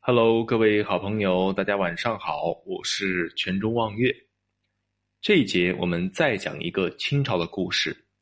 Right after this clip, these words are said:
清朝哪个人被称为烈宦？最后结局怎么样？话说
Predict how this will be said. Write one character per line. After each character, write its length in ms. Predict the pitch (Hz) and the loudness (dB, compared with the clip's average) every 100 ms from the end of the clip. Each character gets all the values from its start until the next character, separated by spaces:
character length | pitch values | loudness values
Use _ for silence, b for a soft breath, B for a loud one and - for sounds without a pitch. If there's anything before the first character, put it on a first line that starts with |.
| _ _ _ - | _ _ _ -4
清 180 | 196 | 0
朝 320 | 196 143 147 160 | 2 2 2 2
哪 300 | 143 - 98 | 0 -2 -2
个 140 | 160 | 2
人 260 | 131 113 117 | 2 0 2
被 220 | 110 98 | 2 0
称 200 | - 113 | -2 0
为 180 | 95 90 | 0 -2
烈 420 | - 180 120 - | 0 2 2 0
宦？ 280 | - - - _ _ _ _ _ - | -2 -2 -2 _ _ _ _ _ -2
最 180 | - 139 | 2 2
后 380 | 151 131 104 | 2 2 0
结 320 | 98 - 127 175 | -2 2 4 2
局 220 | - 110 | 2 0
怎 160 | - 73 | -2 -4
么 80 | |
样？ 180 | 85 85 - _ _ _ _ _ _ _ _ _ _ _ _ - | -2 -4 -8 _ _ _ _ _ _ _ _ _ _ _ _ -2
话 180 | 165 | 0
说 400 | 151 165 165 160 | 0 2 4 2